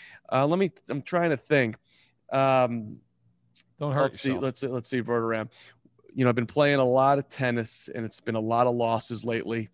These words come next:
Speaker 1: And, um,
Speaker 2: It's not good.
Speaker 1: I, I got demoted off the, from singles to doubles.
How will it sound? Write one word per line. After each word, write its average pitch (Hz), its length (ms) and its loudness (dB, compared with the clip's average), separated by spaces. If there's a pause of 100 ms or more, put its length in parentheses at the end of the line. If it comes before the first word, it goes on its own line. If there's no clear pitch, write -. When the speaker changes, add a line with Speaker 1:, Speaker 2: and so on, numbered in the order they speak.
(500)
Speaker 1:
And, 110 400 -6
um, 107 480 -4
Speaker 2:
It's 113 100 -20
not 135 180 -6
good. - 200 -4 (260)
Speaker 1:
I, 127 60 -2
I - 20 -2
got 120 200 0
demoted 127 440 4
off 123 200 4
the, 120 240 -4
from 117 200 -8
singles 131 440 0
to - 100 -12
doubles. 120 580 2